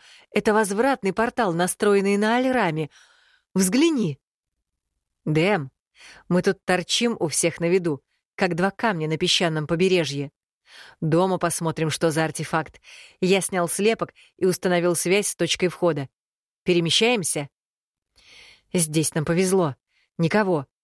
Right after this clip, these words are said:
А куда ведет этот портал, неизвестно. Обнаружим себя, пробормотал Демис. Давай ближе. Держись за меня, я накину на нас полог.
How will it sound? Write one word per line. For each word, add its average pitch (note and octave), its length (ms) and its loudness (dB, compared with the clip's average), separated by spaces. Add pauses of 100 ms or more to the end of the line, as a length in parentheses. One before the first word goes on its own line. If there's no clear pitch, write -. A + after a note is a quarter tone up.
(480)
А D3 100 -6
куда D#3+ 220 2
ведет D#3 280 0
этот - 200 -6
портал, D#3 360 -2
неизвестно. D#3 680 0 (840)
Обнаружим D#3+ 760 0
себя, D3 560 0 (720)
пробормотал E3 640 0
Демис. C#3+ 440 -2 (800)
Давай G3+ 280 2
ближе. C#3+ 400 -4 (440)
Держись F#3+ 500 2
за F3+ 120 -2
меня, F3 240 0
я D3 160 0
накину E3+ 320 0
на D#3+ 80 0
нас E3+ 220 -2
полог. E3 380 0